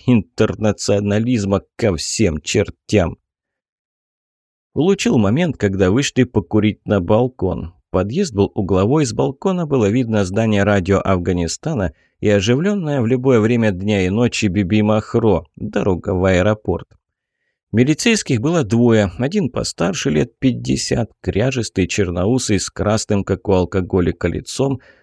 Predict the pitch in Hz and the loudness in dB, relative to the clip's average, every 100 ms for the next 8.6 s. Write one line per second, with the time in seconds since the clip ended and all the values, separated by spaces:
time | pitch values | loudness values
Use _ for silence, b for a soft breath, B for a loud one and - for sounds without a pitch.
0 | b - 185 165 123 143 135 90 113 135 | b -2 0 0 0 2 2 4 2 2
1 | - 104 98 87 - 151 147 131 113 98 | 0 -2 0 -2 -2 -4 0 0 0 0
2 | 113 - 101 - 117 101 - 101 - 107 | -2 0 -2 0 0 0 2 0 2 0
3 | 98 101 101 95 104 104 104 82 98 82 | 2 2 2 2 0 0 0 0 -2 -4
4 | _ _ _ _ - 90 113 117 196 208 | _ _ _ _ -8 0 2 4 2 2
5 | - 151 165 190 - 127 - 104 113 101 | 0 -2 0 -2 0 0 0 0 0 0
6 | - 101 87 - - 151 - - 131 123 | 2 0 -2 -6 -2 -2 -2 -2 0 0
7 | 131 139 - 117 139 160 - 123 123 - | 0 -2 -2 -2 -2 -4 0 2 2 0
8 | - 113 113 113 113 - | -4 0 2 0 -2 -6